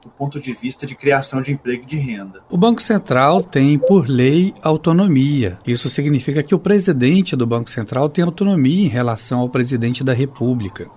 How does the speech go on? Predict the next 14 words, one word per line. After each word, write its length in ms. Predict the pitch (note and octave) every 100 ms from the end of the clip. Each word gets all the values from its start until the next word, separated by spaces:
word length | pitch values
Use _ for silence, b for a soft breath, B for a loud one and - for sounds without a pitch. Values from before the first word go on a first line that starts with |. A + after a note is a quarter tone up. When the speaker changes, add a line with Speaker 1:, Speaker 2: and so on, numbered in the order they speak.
| -
Speaker 2:
Em 160 | A2+
declarações 720 | B2 C3 C#3 C#3 B2 B2 A2+ A2
recentes, 720 | F#3+ - A2+ A#2+ F3+ - C#3
o 80 | F3
presidente 840 | - G3 D#3+ A#2 A#2 D#3 F#3 -
Lula 480 | G#2+ A2 B2+ F3 F#3+ B B B
criticou 720 | - F#3+ G3 D4+ - D3+ F3+ C3
a 60 |
política 520 | - A#2+ A#2 A#2 -
de 160 | C3 F#3+
juros 440 | B2 A2 D3+ F3
do 80 | D3
Banco 260 | C#3+ D3 C#3+
Central. 540 | E3+ F3 B2 G2 F2+